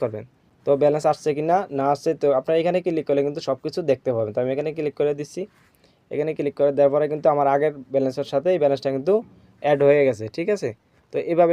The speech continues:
কিন্তু আপনারা শফিক বিডি টেলিকম অ্যাপসে ব্যালেন্স অ্যাড করবেন। যদি আপনারা এখানে ব্যালেন্স না পান তাহলে আপনারা হিস্টোরিতে ক্লিক করে দেবেন। এখানে আছে হিস্টোরি, হিস্টোরিতে ক্লিক করার পরে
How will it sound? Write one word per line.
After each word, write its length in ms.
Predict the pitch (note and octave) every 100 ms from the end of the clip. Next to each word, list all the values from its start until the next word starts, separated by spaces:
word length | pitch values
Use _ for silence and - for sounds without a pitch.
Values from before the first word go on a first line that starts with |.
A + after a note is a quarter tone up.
| E3+
কিন্তু 140 | E3 E3+
আপনারা 180 | F#3+ G3
শফিক 220 | D#3+ D3 C#3+
বিডি 140 | D3+ D#3
টেলিকম 280 | D#3 D3 D#3 D#3
অ্যাপসে 280 | D#3+ - G#3+ C4+ _ _ -
ব্যালেন্স 240 | C#3 C#3+ C#3+
অ্যাড 120 | C#3+ -
করবেন। 200 | B2 A#2
যদি 120 | C3 D3+
আপনারা 180 | C#3+ F3 E3+
এখানে 180 | F#3 F#3+
ব্যালেন্স 220 | D3 D#3 - C#3+
না 60 | D3
পান 100 | F3+ E3+
তাহলে 200 | C#3+ D3
আপনারা 200 | C#3+ F3 G3 D3+
হিস্টোরিতে 440 | C#3 D3 C3+ E3 D#3+
ক্লিক 180 | C#3 B2
করে 100 | B2 A#2
দেবেন। 140 | A#2 B2+
এখানে 160 | D3 D3+
আছে 100 | D3+
হিস্টোরি, 340 | C3 - A2+ G2+ _ _ _ _ _ _ B2+
হিস্টোরিতে 320 | B2+ D3 D#3
ক্লিক 180 | D3+ D3 -
করার 180 | D3+ D3
পরে 180 | E3